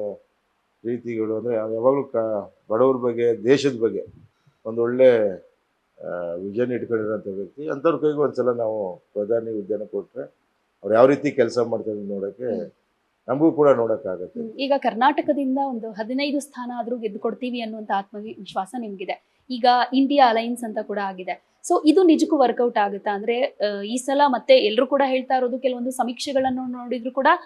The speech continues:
Speaker 2: ಅದೇ ರೀತಿಯಾದಂತ ಉತ್ತರ ಬರ್ತಾ ಇದೆ, ಬಿ ಜೆ ಪಿ ಹೆಚ್ಚು ಸ್ಥಾನ ಗೆಲ್ಲುತ್ತೆ ಅಂತ. But ಇಂಡಿಯಾ ಅಲೈನ್ಸ್ ವರ್ಕೌಟ್ ಆಗುತ್ತೆ ಅಂತ ಅನ್ಸುತ್ತಾ?
Speaker 1: ಮೀಡಿಯಾದವರು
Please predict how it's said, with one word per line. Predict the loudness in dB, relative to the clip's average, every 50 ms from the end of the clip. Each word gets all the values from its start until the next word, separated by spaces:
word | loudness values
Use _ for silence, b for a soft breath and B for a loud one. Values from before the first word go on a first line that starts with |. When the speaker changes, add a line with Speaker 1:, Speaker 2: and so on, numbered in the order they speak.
| B B B
Speaker 2:
ಅದೇ | 6 8 8 8
ರೀತಿಯಾದಂತ | 8 8 6 6 4 4 4 2 0 -4 -4
ಉತ್ತರ | -4 -4 -2 -2 0
ಬರ್ತಾ | 0 0 -4 -2 -4 -4 -4
ಇದೆ, | -2 -6 -8 -10 _ _ _ _
ಬಿ | 0 2 2
ಜೆ | 2 0
ಪಿ | 0 0
ಹೆಚ್ಚು | 0 0 -2 -2 -2 -4
ಸ್ಥಾನ | -4 -6 -8 -6 -6 -6
ಗೆಲ್ಲುತ್ತೆ | -6 -4 -6 -6 -6 -6 -6 -6
ಅಂತ. | -6 -6 -8 -10 -12 _ _ _ _ -2
But | -2 -2 -2 0
ಇಂಡಿಯಾ | 2 2 4 6 6 6 6 6 4
ಅಲೈನ್ಸ್ | 4 2 2 0 0 -6 -6 -6
ವರ್ಕೌಟ್ | -10 -6 -4 -6 -2 0 -2
ಆಗುತ್ತೆ | -2 -2 -4 -8 -8 -10
ಅಂತ | -10 -10 -10
ಅನ್ಸುತ್ತಾ? | -12 -10 -8 -8 -6 -4 -4
Speaker 1:
ಮೀಡಿಯಾದವರು | -2 -2 -2 -4 -4 -2 -2 0 0 0 0 -2 -4 -4 -4 -4 -4 -6 -8 -10 -16 -20